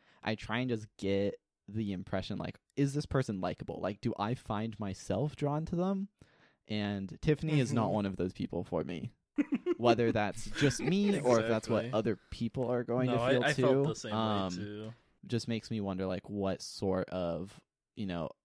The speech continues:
Speaker 1: a-, and I, I was gonna say relationship she makes with the people there, but she even said, like, "Oh, they're, like, they won't be relationships. They're just gonna be, you know, little temporary measures to get me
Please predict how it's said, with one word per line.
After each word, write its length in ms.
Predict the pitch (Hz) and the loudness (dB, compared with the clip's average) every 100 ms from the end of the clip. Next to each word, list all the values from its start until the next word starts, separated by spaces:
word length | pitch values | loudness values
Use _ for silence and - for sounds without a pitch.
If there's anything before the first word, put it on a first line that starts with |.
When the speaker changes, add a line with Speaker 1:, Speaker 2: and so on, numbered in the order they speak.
| _ 92 | _ -4
Speaker 1:
a-, 120 | 87 | -2
and 140 | 113 110 | 0 2
I, 160 | 107 - | 2 2
I 60 | |
was 120 | 113 120 | 0 2
gonna 100 | 127 | 0
say 140 | 113 | 2
relationship 640 | 98 95 107 113 107 95 | 2 2 2 0 -2 -4
she 160 | - 101 | -4 -4
makes 240 | 95 - | -4 -4
with 100 | 101 | -8
the 80 | 107 | -8
people 240 | 107 95 92 | -6 -4 -2
there, 160 | 92 | -2
but 200 | 87 78 - | -4 -8 -10
she 140 | - 101 | -6 -4
even 240 | 95 92 | -4 -6
said, 240 | - 98 85 | -2 -2 0
like, 220 | 80 - | -4 0
"Oh, 200 | 123 98 | 2 2
they're, 160 | 92 - | 2 -2
like, 160 | 80 - | -4 -2
they 100 | 98 | -2
won't 200 | 98 - | 0 -2
be 100 | 98 | -2
relationships. 880 | 87 90 92 92 - - - - - _ _ _ - | -2 -2 -4 -6 -6 -6 -8 -16 -18 _ _ _ -6
They're 80 | 95 | -6
just 140 | - | -4
gonna 140 | 95 | -4
be, 260 | 90 85 92 _ _ | -2 -2 -4 _ _
you 60 | 98 | -6
know, 80 | 87 | -2
little 160 | 92 | -2
temporary 480 | - 107 92 95 90 | 0 -2 0 0 0
measures 420 | 90 90 - 98 - | -2 -4 -4 -6 -6
to 60 | |
get 140 | 98 - | -6 -6
me 220 | 80 | -8